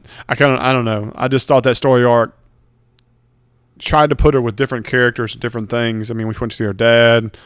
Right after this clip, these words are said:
That kind of drowned it a little bit, but I know that was setting up the whole flower thing. I know, you know, her running into the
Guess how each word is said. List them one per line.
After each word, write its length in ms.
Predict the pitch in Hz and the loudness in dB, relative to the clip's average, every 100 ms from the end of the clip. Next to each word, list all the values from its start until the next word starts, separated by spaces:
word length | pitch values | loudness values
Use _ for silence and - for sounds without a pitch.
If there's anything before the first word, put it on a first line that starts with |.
| _ | _
That 160 | 120 117 | -8 -4
kind 160 | 117 | -4
of 260 | 113 - 120 | -6 -8 -10
drowned 340 | 117 113 110 | -4 -4 -2
it 80 | 113 | -4
a 40 | 110 | -4
little 220 | 110 107 | -6 -2
bit, 220 | 113 110 | -2 0
but 60 | 113 | -2
I 40 | |
know 140 | 117 | -2
that 100 | 117 | -4
was 100 | 110 | -4
setting 300 | - 127 117 | -4 -4 -2
up 80 | 113 | -4
the 100 | 120 | -2
whole 260 | 113 110 110 | 0 0 -2
flower 600 | - 123 127 127 123 120 | -8 0 4 6 6 2
thing. 380 | 131 120 117 113 - - - - | 0 -2 -4 -10 -20 -20 -20 -12
I 80 | 113 | -6
know, 300 | 113 113 107 - - - | -4 -4 -6 -14 -20 -14
you 140 | 127 | -8
know, 260 | 113 107 107 | -6 -6 -4
her 320 | 117 139 123 | 0 2 2
running 280 | 117 127 123 | 0 -2 0
into 200 | 120 123 | -2 -4
the 260 | 113 107 | -2 -4